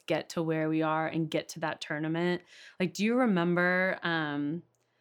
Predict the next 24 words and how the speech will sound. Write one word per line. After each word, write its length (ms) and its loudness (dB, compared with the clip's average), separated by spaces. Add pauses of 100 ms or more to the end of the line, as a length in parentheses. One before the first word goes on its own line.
how, 240 2
like, 240 -2
difficult 460 0
it 100 0
was 280 2
to 140 -4
really 280 2
make 240 0
time 380 -2
for 140 -2
our 120 0
family 340 -2
and 120 -4
friends 220 0
who 80 0
came 260 0
to 80 0
visit? 420 -2
I 80 0
felt 280 -4
pressure, 380 -2
too, 380 0
to, 160 -2
like, 320 0